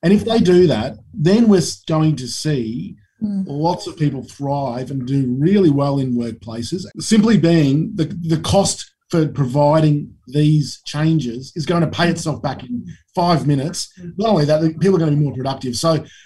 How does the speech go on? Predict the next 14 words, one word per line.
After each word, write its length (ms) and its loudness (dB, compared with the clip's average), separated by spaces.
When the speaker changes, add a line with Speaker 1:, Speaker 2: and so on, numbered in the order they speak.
Speaker 1:
the, 120 0
the 120 4
big 200 2
thing 200 2
I'd 200 2
like 160 0
to 80 -6
say 300 -2
is 100 -8
that 100 -12
people 200 -2
shouldn't 260 -4
blame 320 -2
themselves 880 -8